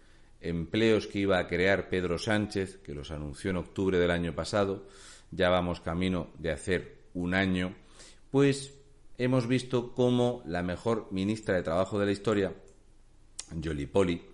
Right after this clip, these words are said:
ha decidido, eh, ha decidido que también va a marcarse un Pedro Sánchez. ¿Y esto cómo es? Pues esto es ir a una reunión con un folio en blanco,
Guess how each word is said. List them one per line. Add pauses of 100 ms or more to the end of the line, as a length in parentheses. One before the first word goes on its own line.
(340)
ha
decidido, (320)
eh, (540)
ha
decidido (320)
que
también
va
a
marcarse
un
Pedro
Sánchez.
¿Y
esto
cómo
es?
Pues
esto
es
ir (300)
a
una
reunión
con
un
folio
en
blanco,